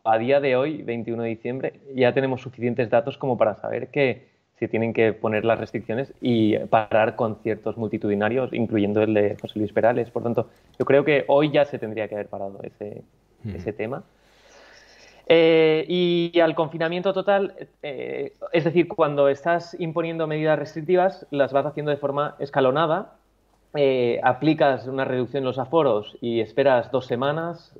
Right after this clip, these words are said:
Speaker 1: cuatro semanas. Si ves que está habiendo un cambio en los parámetros de transmisión, pues vas por el buen camino, y si ves que no son suficientes, entonces tienes que pasar al si-, al, al siguiente, al
Speaker 2: Nivel.
Speaker 1: siguiente nivel,
Speaker 2: Hmm.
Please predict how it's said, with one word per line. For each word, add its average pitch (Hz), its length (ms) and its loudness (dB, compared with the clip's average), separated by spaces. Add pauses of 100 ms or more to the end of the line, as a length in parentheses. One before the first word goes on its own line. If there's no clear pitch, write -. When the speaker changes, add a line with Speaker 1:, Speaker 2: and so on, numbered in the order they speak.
Speaker 1:
cuatro 127 220 0
semanas. 147 560 -4 (460)
Si 135 160 0
ves 139 240 4
que 120 300 2
está 120 280 2
habiendo 117 360 0
un 127 180 -2
cambio 123 480 0
en 104 100 -4
los 104 160 -6
parámetros 120 720 -2
de 120 140 -2
transmisión, 127 640 -4 (360)
pues 120 340 2
vas 117 200 0
por 127 120 2
el 120 100 2
buen 123 180 0
camino, 165 400 0
y 143 60 -6
si 127 180 -6
ves 156 180 2
que - 80 -4
no 123 100 -4
son 127 180 -6
suficientes, 147 560 0
entonces 131 320 -2
tienes 139 180 0
que 139 80 0
pasar 127 240 2
al 127 120 2
si-, 117 340 -4
al, 113 260 4
al 110 340 -2
siguiente, 110 920 2
al 117 120 -2
Speaker 2:
Nivel. 107 120 -8
Speaker 1:
siguiente 110 580 0
nivel, 123 420 4 (160)
Speaker 2:
Hmm. 95 180 -8